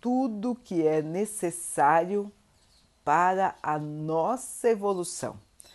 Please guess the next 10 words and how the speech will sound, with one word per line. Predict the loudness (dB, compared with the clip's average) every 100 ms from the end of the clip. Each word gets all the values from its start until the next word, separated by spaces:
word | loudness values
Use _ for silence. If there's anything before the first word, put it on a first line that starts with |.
| -20 _ _
para | 2 4
o | -2
nosso | -2 0 0 0 -6 -6
crescimento | -6 -2 0 0 -4 -4 -4 -4 -4 -2 -2 -4 -4
interior. | -4 2 2 4 2 -2 -6 -14 -16 _ _ _ _ _ _ _ _ _ -20 _ _
Não | -4 0 2
adianta | 0 -2 -2 4 4 4 0 0
simplesmente | -2 -4 -4 -4 -2 -4 -4 -2 -2 -4 -6
nós | -2 -4 -4
frequentarmos | -4 0 0 0 -4 -4 -10 2 6 6 4 -2 -4 -6 -12